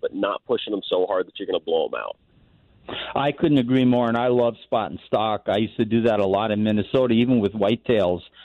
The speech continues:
Speaker 2: and I just love being able to use the elements to get close, and it just felt like a more satisfying hunt than just hunting from a blind.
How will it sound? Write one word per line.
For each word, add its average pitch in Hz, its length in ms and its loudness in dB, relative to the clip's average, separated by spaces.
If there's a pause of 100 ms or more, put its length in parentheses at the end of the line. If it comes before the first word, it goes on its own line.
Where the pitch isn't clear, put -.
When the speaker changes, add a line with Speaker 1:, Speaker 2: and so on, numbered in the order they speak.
(180)
Speaker 2:
and 110 120 0
I 120 100 0
just 107 240 -6
love 120 320 0
being 110 240 -2
able 110 220 -2
to 101 60 -10
use 110 200 -2
the 120 140 2
elements 113 480 -2
to 123 80 0
get 110 220 -4
close, 120 440 0 (500)
and 101 320 -2
it 135 140 0
just 175 200 -2 (280)
felt 175 220 -2
like 139 160 -2
a 131 40 -4
more 120 200 -4 (120)
satisfying 120 600 -4
hunt 127 280 -4
than 101 160 -4
just 98 160 -6 (240)
hunting 117 380 -2
from 107 240 -2
a 95 60 -2
blind. 107 420 -2